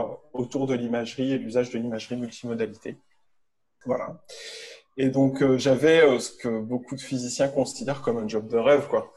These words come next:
C'est-à-dire, euh, dans un grand centre international, avec du temps dédié recherche, euh, voilà.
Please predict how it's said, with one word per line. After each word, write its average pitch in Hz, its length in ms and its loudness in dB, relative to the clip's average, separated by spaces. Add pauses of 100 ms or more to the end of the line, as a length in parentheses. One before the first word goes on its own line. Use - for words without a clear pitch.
(140)
C'est-à-dire, 107 460 -6
euh, - 400 -10 (100)
dans 107 220 -4
un 98 80 -8
grand 107 180 -12
centre - 360 -10
international, 110 960 -6 (300)
avec 110 240 -8
du 107 160 -14
temps 107 160 -6
dédié 110 280 -6
recherche, 107 640 -6
euh, - 680 -18 (840)
voilà. 117 220 -16